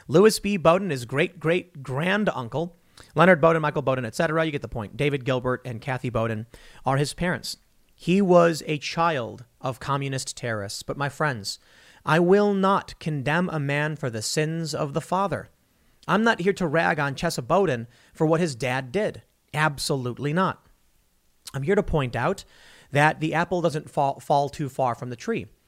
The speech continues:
And I will certainly not condemn a person for the actions of their parents. I know many people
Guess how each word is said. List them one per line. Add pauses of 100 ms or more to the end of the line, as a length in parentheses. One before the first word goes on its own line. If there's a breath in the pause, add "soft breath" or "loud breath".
(220 soft breath)
And
I
will
certainly
not
condemn
a
person
for
the
actions
of
their
parents. (260 soft breath)
I
know
many
people